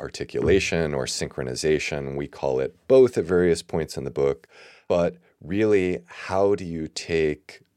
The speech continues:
let's say, you know, a student from one district and allow that student to move to another? How do you allow students to move from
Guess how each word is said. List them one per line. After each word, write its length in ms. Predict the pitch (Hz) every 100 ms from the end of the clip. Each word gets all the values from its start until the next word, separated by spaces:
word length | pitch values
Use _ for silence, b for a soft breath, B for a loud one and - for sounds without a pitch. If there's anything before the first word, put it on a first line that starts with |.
| -
let's 280 | 73 71 -
say, 760 | - 73 69 67 69 67 69 -
you 60 | 71
know, 220 | 67 64
a 80 | -
student 460 | - - 78 78 -
from 280 | 85 80
one 280 | 78 85 87
district 540 | 85 69 - 65 - 73
and 80 |
allow 320 | 62 67 71 71
that 220 | 71 -
student 480 | - 73 67 67 - B B
to 100 | -
move 420 | 69 71 73 69 -
to 140 | 71
another? 440 | 65 67 62 60
How 320 | 57 - 76 76
do 80 |
you 340 | 78 78 78 76
allow 380 | 76 73 71 73
students 480 | - 76 71 71 -
to 140 | 73
move 420 | 69 69 67 67
from 640 | - - 78 73 71 71